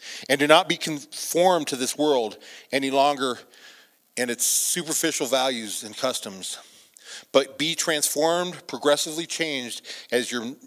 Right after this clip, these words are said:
mature spiritually, as you mature spiritually. By the renewing of your mind, focus on godly values and ethical attitudes, so that you may prove yourselves what the will of God is,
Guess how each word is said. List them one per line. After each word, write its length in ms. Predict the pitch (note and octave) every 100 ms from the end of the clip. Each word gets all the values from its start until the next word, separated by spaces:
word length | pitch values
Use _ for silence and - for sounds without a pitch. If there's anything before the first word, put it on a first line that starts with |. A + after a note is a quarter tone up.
| - _ _ _ _ -
mature 800 | A#2 A2 A#2+ A#2 - D#3 D#3+ D#3 -
spiritually, 680 | - - D3 C#3+ - G#2+ F2+ _ - -
as 160 | B2
you 60 | A#2
mature 360 | B2 - D3+ C#3+
spiritually. 600 | - C#3 C3+ - F#2+ F2 _ - - - _
By 120 | B2+
the 120 | A#2+ A#2+
renewing 420 | B2+ C#3+ D#3+ E3
of 100 | C3+
your 80 | C3
mind, 400 | B2+ C#3 D3 C#3+
focus 580 | - D3+ E3+ - - -
on 140 | A2+ A2+
godly 340 | C3 D3 D#3
values 640 | C3 C#3 C#3+ D#3+ F3 D#3 - - -
and 120 | A#2 B2+
ethical 420 | C#3 - - D3
attitudes, 800 | B2+ C3+ C3+ C3 - F#2+ F#2 - _ - - - _ _ _ _
so 160 | - C3
that 220 | B2+ A#2+
you 180 | C3 D3+
may 160 | D3
prove 500 | B2 - F#3 G3 F#3+
yourselves 760 | D3 - E3 E3 F3+ F3 - - - _ _ _ - - - _ _
what 160 | C#3 C3+
the 80 | C3+
will 200 | C3+ D3
of 120 | A#2+
God 240 | C#3+ C3
is, 420 | C3+ A#2+ G#2 -